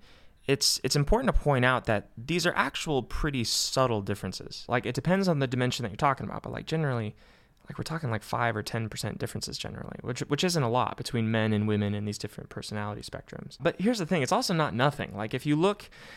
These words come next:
at the margins, like, when we're talking about the most aggressive people in our culture, like, the most brutal serial killers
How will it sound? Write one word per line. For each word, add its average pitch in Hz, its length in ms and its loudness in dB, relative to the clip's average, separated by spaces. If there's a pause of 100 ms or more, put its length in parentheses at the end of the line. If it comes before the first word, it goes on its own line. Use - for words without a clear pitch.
(180)
at - 140 2
the 151 40 6
margins, 139 920 2 (180)
like, 143 100 2
when 139 120 2
we're 135 60 2
talking 165 340 2
about 135 180 2
the 127 60 2
most 135 240 2
aggressive 120 540 -2
people 127 360 -2
in 117 60 0
our 110 120 0
culture, 147 800 -2 (400)
like, 123 120 -4
the - 60 0
most 131 360 4
brutal 127 680 2 (460)
serial 143 460 4
killers - 560 -6